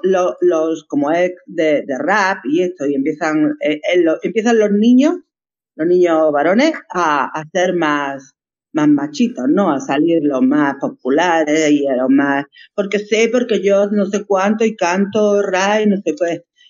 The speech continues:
Y, y entonces, eh, las chiquillas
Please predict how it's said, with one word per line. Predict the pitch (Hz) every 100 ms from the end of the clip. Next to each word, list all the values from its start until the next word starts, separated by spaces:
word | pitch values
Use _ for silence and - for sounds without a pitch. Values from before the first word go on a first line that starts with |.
| _
Y, | - 214 202 190 180 170 160 147 147 - -
y | 214 202
entonces, | 180 185 180 208 202 - -
eh, | 160
las | 160 151
chiquillas | 151 175 220 226 208 262